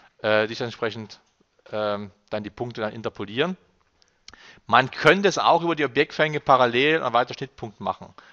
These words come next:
aber ich finde die Methode eigentlich so am einfachsten, ja, am schnellsten. Und so sollen Sie dann im Prinzip sich dann die Grundstücke nachzeichnen. Der Vorteil ist, wenn ich jetzt hier das Grundstück einmal, das Haus gezeichnet habe, jetzt kann ich hier die Eigenschaftenpalette gehen und habe jetzt hier gleich die Fläche dazu. Warum ist eine Polilinie?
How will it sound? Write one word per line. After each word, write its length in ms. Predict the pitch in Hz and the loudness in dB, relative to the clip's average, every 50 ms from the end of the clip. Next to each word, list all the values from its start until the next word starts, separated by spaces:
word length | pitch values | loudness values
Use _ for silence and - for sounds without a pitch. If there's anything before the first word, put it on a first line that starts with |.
| _ | _
aber 140 | - 110 113 | -10 -8 -8
ich 60 | - | -6
finde 120 | - 120 113 | -8 -8 -10
die 80 | 143 | -8
Methode 380 | 139 135 123 - 131 123 117 98 | -8 -8 -6 -6 -6 -4 -4 -4
eigentlich 200 | 101 117 113 - | -6 -6 -8 -10
so 120 | - 110 | -10 -8
am 140 | 98 95 92 - - | -8 -10 -10 -12 -12
einfachsten, 560 | - 92 92 - - 95 90 - - - - - | -12 -12 -12 -10 -10 -12 -12 -12 -16 -20 -14 -10
ja, 220 | 92 92 98 - _ _ _ _ _ _ | -8 -8 -8 -10 _ _ _ _ _ _
am 100 | - 92 | -16 -16
schnellsten. 500 | 92 - - 92 92 95 - - - 92 - _ - - - _ | -16 -14 -12 -12 -10 -10 -12 -14 -18 -20 -20 _ -20 -20 -20 _
Und 140 | - 117 104 | -14 -12 -6
so 180 | - 156 185 | -2 -2 -2
sollen 260 | - - 147 139 156 160 | 0 0 0 0 0 -2
Sie 80 | 185 | -2
dann 160 | 175 165 170 | -2 -2 -2
im 120 | 170 151 139 | -4 -6 -8
Prinzip 380 | 165 147 131 - 165 170 160 | -10 -12 -10 -10 -10 -12 -10
sich 200 | - - 156 - | -10 -12 -12 -8
dann 200 | - 151 143 135 | -6 -6 -6 -6
die 240 | 131 143 135 131 127 - _ _ _ _ _ _ _ _ | -6 -6 -4 -4 -4 -4 _ _ _ _ _ _ _ _
Grundstücke 520 | - - 131 139 143 - - 151 131 131 110 | -6 -4 -4 -4 -4 -4 -6 -4 -4 -2 0
nachzeichnen. 680 | 101 98 135 185 - - - 185 175 175 - 180 156 | 2 2 2 2 0 -2 0 0 0 0 0 -4 -2
Der 100 | - 127 | -2 -2
Vorteil 440 | 113 - - 233 247 - 202 165 135 | -2 -2 -4 -6 0 2 2 2 2
ist, 240 | 139 185 240 - - | 2 -2 -4 -4 -6
wenn 100 | 160 151 | -8 -6
ich 40 | 143 | -6
jetzt 140 | 147 131 - | -6 -6 -4
hier 80 | 160 | -4
das 160 | 143 131 - | -6 -6 -6
Grundstück 280 | - - 160 160 - - | -6 -6 -6 -6 -6 -4
einmal, 220 | 131 135 135 139 | -2 -2 -2 -2
das 180 | - - - - | -4 -8 -2 0
Haus 200 | 131 156 175 - | 0 0 0 0
gezeichnet 500 | - 120 - - 185 185 208 - 170 - | -6 -6 -2 0 0 0 0 -4 -2 0
habe, 220 | 135 156 170 - _ _ - - - _ _ | 0 0 0 -2 _ _ -20 -20 -20 _ _
jetzt 160 | 143 127 - | -14 -10 -4
kann 140 | - 135 135 | -2 -2 -2
ich 40 | - | -2
hier 80 | 147 | -4
die 120 | 131 123 90 | -4 -2 0
Eigenschaftenpalette 640 | 90 120 143 - 180 175 - 175 165 170 165 165 156 | 0 0 0 -2 -4 -4 -4 -4 -4 -4 -4 -4 -6
gehen 320 | - 160 151 156 165 160 - _ _ _ _ | -4 -2 -2 -2 -2 -4 -8 _ _ _ _
und 160 | _ - 120 131 | _ -8 -6 -6
habe 80 | 127 | -6
jetzt 120 | 131 120 - | -6 -6 -6
hier 100 | 131 - | -6 -4
gleich 220 | - 113 - - | -2 -2 -2 -4
die 100 | - 110 | -6 -12
Fläche 300 | - - 98 98 - 107 | -12 -10 -10 -10 -8 -8
dazu. 420 | 101 92 - - - - - 92 - | -8 -10 -10 -12 -16 -16 -18 -18 -14
Warum 200 | - 101 139 151 | -10 -8 -8 -8
ist 80 | 139 | -8
eine 100 | 135 113 | -10 -12
Polilinie? 640 | 92 - 131 151 156 151 147 151 147 143 143 143 139 | -8 -6 -6 -4 -4 -6 -8 -8 -6 -4 -4 -4 -6